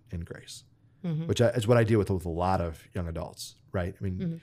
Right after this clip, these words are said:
Speaker 1: so as we're digging deeper, in the deeper dive, the idea here is a lot of young adults really struggle with this because either they feel like they're not living up to expectations because of the law,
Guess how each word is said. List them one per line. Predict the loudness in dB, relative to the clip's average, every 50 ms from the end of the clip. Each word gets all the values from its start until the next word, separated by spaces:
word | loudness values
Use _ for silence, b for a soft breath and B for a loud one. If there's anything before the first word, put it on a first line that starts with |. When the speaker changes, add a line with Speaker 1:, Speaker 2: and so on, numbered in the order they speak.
| b b b b b
Speaker 1:
so | -2 6 8 10 10
as | 10 10 10 10
we're | 10
digging | 10 10 10 10 10
deeper, | 10 10 10 8 6 4 2 0 -6 _ _ _ _ _ _ _ _ _ _ _ _ _ _ _ _ _ _ _ -20 -4 0
in | 2 2
the | 2 2
deeper | 2 2 0 0 0 -2 0
dive, | 2 2 2 2 2 0 -2 -4 -6 B B B B 0
the | 8 10 12 12
idea | 12 12 10 10 10 10
here | 10 10 8 8
is | 8 6 4 2 -4 b b b b b
a | 4 6
lot | 6 8 8 10 10 10 10 10
of | 10 10
young | 8 8
adults | 6 6 6 6 6 4 2 2 2
really | 4 4 4
struggle | 2 2 2 2 4 4
with | 4 2 0
this | -4 -10 -12 -12 -6
because | -4 -2 2 2 4 4
either | 6 4 4
they | 4 4 2
feel | 4 4 4
like | 4 4
they're | 2 0
not | 0 2 2 4 4
living | 6 6 6 4
up | 2 2
to | 0 0
expectations | -2 0 -2 -4 -4 -2 -2 -4 -4 -4 -6 -8 -8 -8 -12 -8 _
because | -2 -2 -2 -2 -2
of | -4
the | -4
law, | -4 -4 -4 -6 -6 -8